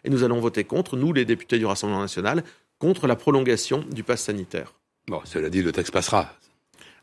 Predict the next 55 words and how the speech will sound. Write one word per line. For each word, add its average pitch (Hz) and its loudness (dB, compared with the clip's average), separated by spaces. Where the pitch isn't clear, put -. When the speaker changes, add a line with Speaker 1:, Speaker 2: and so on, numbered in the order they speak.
Speaker 1:
Et 147 2
oui, 160 6
parce 156 0
qu'il 123 0
ne 113 -2
vous 107 -2
a 104 0
pas 143 0
échappé 117 -2
que - -14
nous 110 -8
ne 104 -10
sommes 101 -8
pas 143 0
majoritaires 113 -2
Speaker 2:
Mais 82 -18
ça, - -16
Speaker 1:
encore 135 0
Speaker 2:
en - -10
Speaker 1:
cette - -2
Speaker 2:
effet, 90 0
Speaker 1:
année. 90 -2
Speaker 2:
ça 85 -4
ne 80 -6
m'avait 78 -6
pas 98 -8
échappé. - -8
Euh, 107 4
les 117 4
États 131 6
généraux 123 4
de 113 -2
la 113 2
justice, 110 -2
peut-être 107 -4
un, 104 -6
un, 107 -2
un 107 0
petit - -4
mot. 113 0
Euh, 98 -2
hier, 107 -2
Emmanuel 95 -2
Macron 90 -4
a - -2
lancé 87 -2
ce, 82 -2
ce - -6
chantier 110 -2
qui 92 -8
devrait 78 -4
durer 80 -4
des, 73 -6
des 73 -4
semaines. 135 0